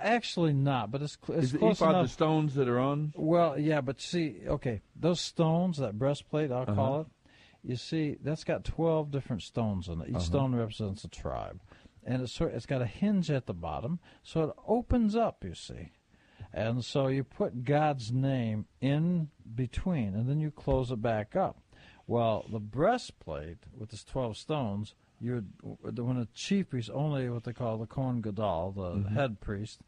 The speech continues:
Speaker 2: Mm-hmm.
Speaker 1: when he's in there in the Holy of Holies, he could ask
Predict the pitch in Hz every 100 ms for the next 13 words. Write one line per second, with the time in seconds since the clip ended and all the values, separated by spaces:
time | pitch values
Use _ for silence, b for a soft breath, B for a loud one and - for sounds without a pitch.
0 | - 95 117 B 127 - 127 139 202 202
1 | 165 160 135 107 95 120 117 101 87 135
2 | 147 82 76 98 - _ 131 123 139 113
3 | 104 107 -